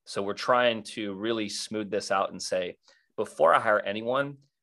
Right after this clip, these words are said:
I want to at least look at the relationship for at least two years." Okay. So that sets the timeline of saying,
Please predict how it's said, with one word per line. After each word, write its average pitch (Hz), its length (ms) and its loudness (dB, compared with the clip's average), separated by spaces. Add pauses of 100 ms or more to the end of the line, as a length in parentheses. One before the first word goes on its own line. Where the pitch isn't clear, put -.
(180)
I 113 100 4
want 143 260 6
to 123 300 0
at 110 120 0
least 120 200 -2
look 107 120 -2
at 98 40 -14
the 107 80 -4
relationship 98 680 -2
for 95 180 -2
at 90 100 -4
least 95 220 -10
two 82 100 -14
years." - 340 -16 (1200)
Okay. 95 240 -2
So 95 420 -2 (440)
that 120 320 4
sets - 360 2
the 110 120 -6
timeline 107 680 2
of 98 120 -8
saying, 104 460 -2